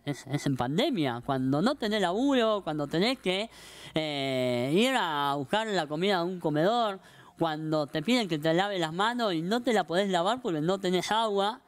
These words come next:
eh, porque es lo que le pasó a Ramona. Ramona lo que estaba reclamando era que no tenía agua, digamos, en,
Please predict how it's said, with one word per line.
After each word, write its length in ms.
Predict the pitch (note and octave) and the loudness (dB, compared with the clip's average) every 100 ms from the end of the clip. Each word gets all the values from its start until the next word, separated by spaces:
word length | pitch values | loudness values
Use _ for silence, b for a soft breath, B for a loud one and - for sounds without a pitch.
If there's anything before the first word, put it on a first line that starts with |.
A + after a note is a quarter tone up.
| B B E3 | B B -4
eh, 560 | D3 C#3 B2+ A#2+ A2+ B2+ | -2 0 -2 -2 -6 -6
porque 400 | C3+ A2+ B2 D3+ | -4 -2 0 0
es 60 | A#3+ | 0
lo 100 | A3 | 0
que 80 | D#3 | 0
le 80 | C#3 | -2
pasó 260 | C3 E3+ | -2 0
a 40 | D#3+ | 0
Ramona. 500 | C#3 G3+ A#3+ F#3 C#3+ | 2 0 0 -2 0
Ramona 640 | C#3 G3 A#3 F3 C#3 C3 | 0 0 0 0 -2 -2
lo 280 | C3+ C3 B2+ | 0 0 0
que 60 | |
estaba 280 | C3 A3 G#3+ | -2 -2 -2
reclamando 480 | D3 C#3+ F#3+ C#4 A3 | -4 -2 -2 -2 0
era 200 | G3 A#3 | 2 0
que 100 | D#3 | -2
no 180 | F3 A#3 | -2 -2
tenía 440 | F#3 F3+ A3+ E3 | 0 2 2 2
agua, 440 | A3 C4+ C#3+ A#2+ G#2+ B B B B B | 0 0 0 -2 -4 B B B B B
digamos, 420 | C#3+ B2+ A2+ A2+ - | -2 -4 -12 -12 -4
en, 300 | C3+ B2+ | 0 0